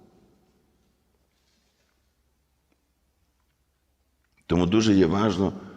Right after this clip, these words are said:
прийти до церкви, розумієте? Прийти до церкви, але по дорозі зайти в магазин і купити, якщо, наприклад, це за померлих,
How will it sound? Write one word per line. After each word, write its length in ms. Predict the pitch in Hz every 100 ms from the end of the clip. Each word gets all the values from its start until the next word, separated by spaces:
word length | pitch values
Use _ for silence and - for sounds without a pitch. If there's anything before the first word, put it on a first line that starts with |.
| - -
прийти 460 | 92 - - 131
до 140 | 110 90
церкви, 520 | - 50 50 - 65
розумієте? 580 | 67 76 110 113 - - - - - - - _ _
Прийти 280 | 90 95 151
до 140 | 117 95
церкви, 540 | - 90 67 - 53 - - - - -
але 180 | 82 92
по 140 | 113
дорозі 440 | 113 147 131 107 80 - - - - -
зайти 380 | 80 95 131 113
в 60 |
магазин 760 | 92 92 92 92 110 87 65 -
і 100 | 85
купити, 480 | 95 85 120 - 95
якщо, 300 | 85 - 92
наприклад, 440 | 80 101 98 85
це 120 | 85
за 140 | 78 76
померлих, 500 | 85 101 104 85